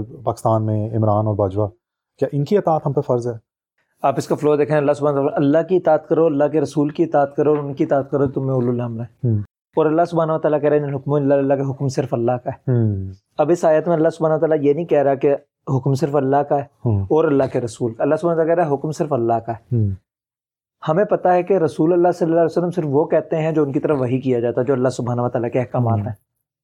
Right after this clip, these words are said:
Speaker 2: اب قرآن ایک حکم ہے،
Speaker 1: ہوں۔
Speaker 2: یعنی اس کے اندر معاملات سے متعلق، عقوبات سے متعلق، مطموعات سے متعلق احکامات ہیں۔ تو حکمران کا کام ہے کیا، اس کو سمجھنے کی ضرورت ہے۔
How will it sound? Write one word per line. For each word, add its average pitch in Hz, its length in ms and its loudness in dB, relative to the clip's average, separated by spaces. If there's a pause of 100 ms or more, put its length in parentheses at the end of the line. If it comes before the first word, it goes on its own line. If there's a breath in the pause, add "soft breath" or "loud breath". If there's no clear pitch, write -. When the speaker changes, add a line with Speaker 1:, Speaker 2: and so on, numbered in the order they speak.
(320)
Speaker 2:
اب 143 180 -2
قرآن 147 300 2 (580)
ایک 143 160 0
حکم 135 240 -2
ہے، 117 40 -8
Speaker 1:
ہوں۔ 110 560 -4
Speaker 2:
یعنی 135 220 2
اس 131 140 -2
کے 147 100 0
اندر 123 400 0
معاملات 123 460 0
سے 147 60 -6
متعلق، 120 360 -4
عقوبات 117 420 0
سے 147 80 -4
متعلق، 120 420 -4
مطموعات 123 480 -2
سے 143 80 -6
متعلق 120 380 -2
احکامات 110 460 -6
ہیں۔ - 60 -16 (680)
تو 175 400 2 (600)
حکمران 151 600 0
کا 202 120 0
کام 156 380 -2 (300)
ہے 143 160 2
کیا، 147 200 2
اس 139 160 -2
کو 151 80 -2
سمجھنے 117 440 -4
کی 120 100 -6
ضرورت 117 360 -6
ہے۔ - 140 -20